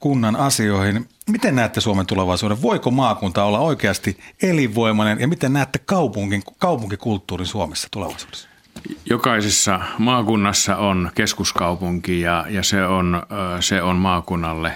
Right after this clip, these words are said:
Speaker 2: se kehityksen moottori ja, ja, ja, ja, ja tärkein, tärkein sellainen. Nämä ei ole mitenkään ristiriidassa toistensa kanssa. Ää, ja,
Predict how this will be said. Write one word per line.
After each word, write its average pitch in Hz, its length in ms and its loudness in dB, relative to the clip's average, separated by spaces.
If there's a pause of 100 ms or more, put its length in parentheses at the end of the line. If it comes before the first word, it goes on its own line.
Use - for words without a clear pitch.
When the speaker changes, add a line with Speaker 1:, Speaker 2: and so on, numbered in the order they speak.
(100)
Speaker 2:
se 90 220 0
kehityksen 90 680 -2
moottori 85 680 -4
ja, 82 220 -6
ja, 82 360 -4
ja, 87 300 -6
ja, 87 180 -6 (200)
ja 87 120 -2 (560)
tärkein, 87 680 0
tärkein 98 440 0
sellainen. 82 580 2 (360)
Nämä 104 100 2
ei 104 100 2
ole 104 80 2
mitenkään 90 640 0
ristiriidassa 78 840 -4 (460)
toistensa 85 640 0
kanssa. - 560 -2 (400)
Ää, 69 380 -2 (100)
ja, 80 340 -2